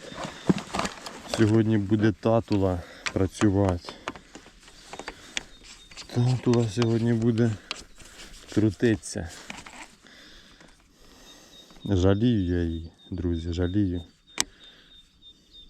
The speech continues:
Не дуже хочу, щоб, о, оце вообще клас. Не дуже хочу її експлуатувати на різних таких ставках, там, де багато мусору, бо потім його чистить так довго.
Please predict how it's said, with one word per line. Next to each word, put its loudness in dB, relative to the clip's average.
Не 0
дуже 2
хочу, -2
щоб, -4
о, 0
оце -6
вообще -4
клас. -8
Не 4
дуже 4
хочу 0
її 4
експлуатувати 2
на 2
різних -2
таких -8
ставках, -4
там, 0
де 0
багато 0
мусору, -2
бо -2
потім -2
його 0
чистить -8
так -2
довго. 0